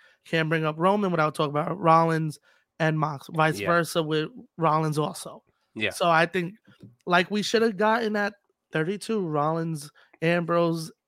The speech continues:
Speaker 1: and Reigns, we should get Rollins and Reigns right now.
Speaker 2: Exactly,
Speaker 1: They're
Speaker 2: exactly.
Speaker 1: both built up incredible. <clears throat> This is the time to do it. I
Speaker 2: That'd be a
Speaker 1: just think
Speaker 2: great
Speaker 1: he's
Speaker 2: time.
Speaker 1: the, I, if you can't get The Rock,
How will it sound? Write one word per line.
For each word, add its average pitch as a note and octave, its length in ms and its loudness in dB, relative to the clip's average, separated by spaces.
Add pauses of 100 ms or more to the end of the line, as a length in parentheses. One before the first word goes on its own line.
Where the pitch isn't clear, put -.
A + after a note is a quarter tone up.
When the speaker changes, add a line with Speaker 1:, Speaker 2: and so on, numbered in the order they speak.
(120)
Speaker 1:
and D#3 600 0
Reigns, F3+ 520 4 (320)
we F3 160 0
should F3 220 -6
get D#3+ 380 2
Rollins D3+ 460 -2
and D3 140 -4
Reigns C#3+ 340 -4
right D3 200 -4
now. F#3 260 -14 (280)
Speaker 2:
Exactly, F#2 460 -6
Speaker 1:
They're F2+ 120 -18
Speaker 2:
exactly. F#2 440 -2
Speaker 1:
both G#3 300 2
built A3+ 320 4
up F3+ 220 -2 (100)
incredible. F3 800 -2 (160)
<clears throat> - 120 -10 (640)
This F#3 180 2
is D#3 160 -6
the - 80 -8
time D#3+ 220 2
to D3+ 80 -12
do D3+ 240 -4
it. - 80 -20 (1400)
I - 100 4
Speaker 2:
That'd A2+ 100 2
be - 60 4
a - 40 6
Speaker 1:
just A2+ 100 4
think A2+ 80 2
Speaker 2:
great C#3 140 4
Speaker 1:
he's G3+ 120 2
Speaker 2:
time. D#2+ 100 0
Speaker 1:
the, - 80 -2 (420)
I, - 120 -2 (340)
if G#3 200 0
you A3 220 -2
can't B3 320 -2
get G#3+ 180 2
The E3+ 120 0
Rock, - 440 -4